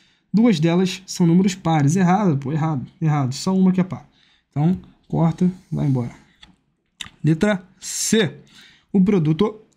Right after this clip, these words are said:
produto, o que é produto? A resposta de uma multiplicação. Das duas maiores é maior do que cinco. Bingo. Tá aí, ó. Dois vezes três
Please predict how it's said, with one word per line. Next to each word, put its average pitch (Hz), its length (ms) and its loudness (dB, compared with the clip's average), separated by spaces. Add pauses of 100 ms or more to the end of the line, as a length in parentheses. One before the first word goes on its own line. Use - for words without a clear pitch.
(360)
produto, 170 540 0
o 202 40 -4
que - 180 -2
é 185 120 4
produto? 180 400 2
A 165 40 2
resposta 160 540 -2
de 170 80 4
uma 185 140 4
multiplicação. 175 720 -2 (920)
Das 151 240 2
duas 151 240 4
maiores 156 500 2
é 160 40 2
maior 147 280 2
do 160 80 2
que 196 140 0
cinco. 156 360 -2 (120)
Bingo. 180 420 2 (580)
Tá 226 100 -10
aí, 190 140 0
ó. 143 120 0 (160)
Dois 143 320 2
vezes 147 320 0
três 180 400 -2